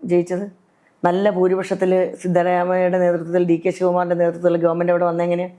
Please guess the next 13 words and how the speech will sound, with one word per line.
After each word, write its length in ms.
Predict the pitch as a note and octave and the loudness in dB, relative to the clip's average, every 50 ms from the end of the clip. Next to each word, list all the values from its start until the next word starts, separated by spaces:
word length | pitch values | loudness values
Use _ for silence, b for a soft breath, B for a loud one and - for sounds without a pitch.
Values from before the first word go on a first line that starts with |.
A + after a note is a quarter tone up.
| b b b b b b b b b b - | b b b b b b b b b b -14
അവിടെ 240 | - D3 D#3 F#3+ G#3+ | -10 -6 -2 -2 0
നരേന്ദ്രമോദി 640 | B3 A#3 F3+ E3+ G3 G#3+ A#3 C4 C4 B3 A#3+ A#3+ C4 | 0 2 2 2 0 2 2 2 2 2 2 2 2
എന്ന് 140 | B3+ B3+ B3 | 2 2 2
പറയുന്ന 220 | B3 B3 B3 C4 | 2 2 2 2
ഇന്ത്യൻ 400 | B3+ A#3 G#3 G#3 G#3 B3 B3+ B3+ | 2 2 0 0 2 2 0 0
പ്രധാനമന്ത്രി, 720 | A3+ G#3+ F#3+ G3+ G#3 G#3+ A3+ A#3 A3 G3+ F#3+ F3+ E3 - - B B B B B B | 0 -2 -2 -2 -2 -2 -2 -2 -2 -2 -2 -4 -4 -6 -12 B B B B B B
അവിടുത്തെ 320 | E3 F3 F3+ F#3 F#3 - B3 | 0 2 2 0 2 2 2
ഓരോ 400 | A3 G3 F3+ F#3+ G3+ A3 A#3 A#3 | 2 2 2 2 2 2 0 0
വില്ലേജിലും 800 | G#3+ G3 G3 G3 G3 G3+ G3+ A3 A#3 A3 A3+ A#3 G3+ F#3 E3+ - _ - | 0 -2 -2 0 0 2 2 2 2 2 0 -2 -2 -4 -6 -6 _ -4
എന്ന് 160 | G3 G#3 G#3+ | -2 0 0
നമുക്ക് 200 | G#3+ G#3+ G3+ G#3 | 0 0 0 0
വേണേൽ 180 | G#3 G3 G3+ F#3+ | 0 0 -2 -2
പറയാം, 340 | F#3+ F3 E3+ D#3+ D#3 - | -4 -4 -4 -6 -8 -12